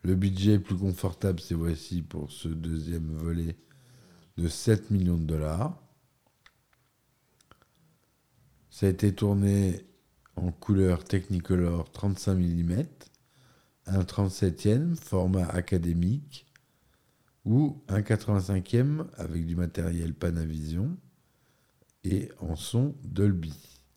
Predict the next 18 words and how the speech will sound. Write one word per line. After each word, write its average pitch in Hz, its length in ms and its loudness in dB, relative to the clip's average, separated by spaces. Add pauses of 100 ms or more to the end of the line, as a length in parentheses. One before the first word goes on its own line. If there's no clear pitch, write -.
(920)
Le 87 120 0
film 95 380 0
dure 85 300 -2
cent - 240 2
dix-neuf 101 500 2
minutes 95 540 0 (680)
et 82 100 -2
il 85 60 4
y 90 40 6
a - 20 6
une 92 140 4
version 92 400 0
Director's 90 720 -2
Cut 113 160 0
de 90 220 -2
cent - 280 -4
quarante-deux 101 520 0
minutes. 80 600 -4